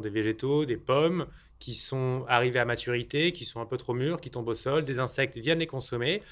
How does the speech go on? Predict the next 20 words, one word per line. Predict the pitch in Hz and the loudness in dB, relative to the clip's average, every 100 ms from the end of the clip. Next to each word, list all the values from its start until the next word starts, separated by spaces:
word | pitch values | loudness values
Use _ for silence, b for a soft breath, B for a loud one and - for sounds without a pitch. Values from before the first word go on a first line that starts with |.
| B B B | B B B
et | 117 | -4
ces, | 120 | -2
ces | 120 120 | -2 -2
insectes | 117 151 156 | -2 -2 -2
vont | 110 | -4
ensuite | 110 - 147 | -6 -6 -2
être | 127 - - 123 | -2 0 0 0
mangés, | 120 120 107 127 156 151 B - - | 2 0 2 2 2 -2 B -20 -20
en | - | -20
fait, | - - | -20 -8
recyclés | 117 107 139 165 160 143 - 151 175 160 | -6 0 4 4 2 -2 -2 2 4 4
et | 117 | 2
mangés | 127 127 107 143 | 0 0 2 0
par, | 147 117 123 127 - B B 110 | 2 2 2 2 -4 B B -6
euh, | |
des | 107 110 | -4 -4
truites, | - 120 131 131 | -4 -4 -2 -2
par | 104 | -4
des | 101 98 | -2 -6
oiseaux. | 107 | -6